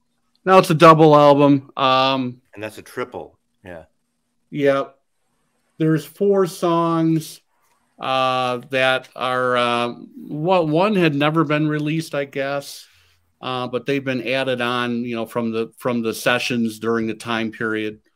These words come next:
Speaker 1: Um, and I have an original pressing of Freedom, and I thought that sounded pretty good. Now, I have not,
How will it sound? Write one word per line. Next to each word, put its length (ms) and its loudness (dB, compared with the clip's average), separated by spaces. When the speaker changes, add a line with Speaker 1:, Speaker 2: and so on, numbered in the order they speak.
Speaker 1:
Um, 640 -6
and 280 2
I 80 4
have 140 4
an 100 2
original 420 2
pressing 460 -2
of 100 -8
Freedom, 800 -4
and 120 -2
I 120 2
thought 300 0
that 220 0
sounded 380 -4
pretty 180 -2
good. 200 -4
Now, 200 -2
I 160 -2
have 160 -2
not, 560 -2